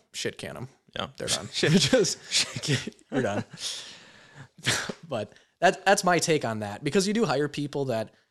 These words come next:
Speaker 1: um, are really good at stuff. I mean, we had a sales guy, um, or a sales guy that works with us still a little bit, and, um, an independent, but very good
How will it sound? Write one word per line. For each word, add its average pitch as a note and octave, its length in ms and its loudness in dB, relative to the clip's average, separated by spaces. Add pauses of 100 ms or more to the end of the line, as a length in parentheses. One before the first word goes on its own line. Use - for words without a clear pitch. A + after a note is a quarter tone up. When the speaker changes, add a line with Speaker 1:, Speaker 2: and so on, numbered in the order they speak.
(220)
Speaker 1:
um, G#2+ 400 -6
are A#2 80 -4
really C#3 180 2
good A#2 160 0
at A#2+ 140 0
stuff. B2 320 -4
I - 20 -6
mean, A2+ 100 -6
we A#2+ 100 -6
had B2+ 100 -6
a G#2+ 40 -8
sales A2+ 360 -4
guy, A2+ 340 -6 (260)
um, G#2+ 240 -8
or G#2+ 60 -4
a G#2+ 60 -4
sales A2+ 200 -6
guy A2+ 120 -4
that G2+ 120 -8
works A2+ 220 -10
with A#2 140 -10
us A2 80 -8
still A2 200 -8
a G#2+ 60 -8
little G#2 220 -8
bit, A2 320 -6
and, G#2+ 280 -8 (640)
um, G2+ 280 -8 (100)
an B2+ 80 -8
independent, B2 560 -4
but G2+ 160 -8
very B2 380 -4
good B2 400 -2